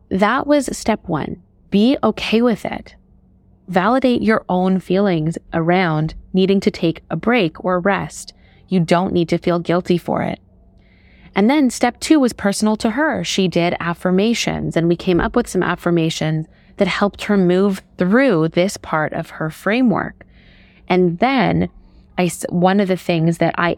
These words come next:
added was going to get a drink, some water,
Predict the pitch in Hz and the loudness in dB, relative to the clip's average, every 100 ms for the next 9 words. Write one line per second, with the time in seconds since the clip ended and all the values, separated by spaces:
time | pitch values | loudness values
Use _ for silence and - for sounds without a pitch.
0 | - 254 302 156 147 190 - _ 196 185 | -2 0 2 2 0 -2 -8 _ -4 -2
1 | 170 170 214 226 233 165 - - _ _ | 0 0 0 -2 -4 -6 -6 -10 _ _
2 | _ 156 165 - 226 240 233 - - 175 | _ -12 -10 -2 2 2 0 -6 -4 0
3 | 165 175 208 214 208 208 | 2 2 2 2 2 0